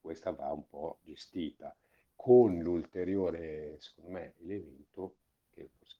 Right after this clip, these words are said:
hai già segnalato un po' tu, che è quello di dire: "Comunque io così mi tengo completamente al di fuori dal ci-, dai circuiti di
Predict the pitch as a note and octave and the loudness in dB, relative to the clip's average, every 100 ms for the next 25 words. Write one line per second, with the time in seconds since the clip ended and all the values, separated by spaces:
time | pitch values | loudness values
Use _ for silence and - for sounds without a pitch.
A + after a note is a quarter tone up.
0 | _ - D#2 - - D2+ D2 - D2 - | _ -20 -20 -20 -20 -14 -14 -14 -12 -12
1 | - E2 - _ - E2+ E2 E2 E2+ E2+ | -8 -10 -10 _ -14 -10 -8 -6 -6 -6
2 | D2+ - F#2+ F#2 E2+ F#2+ - G2+ D#2+ F2 | -8 -18 -16 -10 -6 -6 -6 -10 -10 -12
3 | - D2+ C#2 - F2 - D2+ D#2+ E2+ - | -14 -18 -20 -20 -20 -20 -14 -10 -10 -12
4 | D2+ - - A2 F2 D#2 D2 - - E2 | -18 -18 -10 -8 -6 -10 -14 -20 -20 -18
5 | D#2 D#2 - E2+ - D#2+ | -14 -14 -14 -18 -10 -8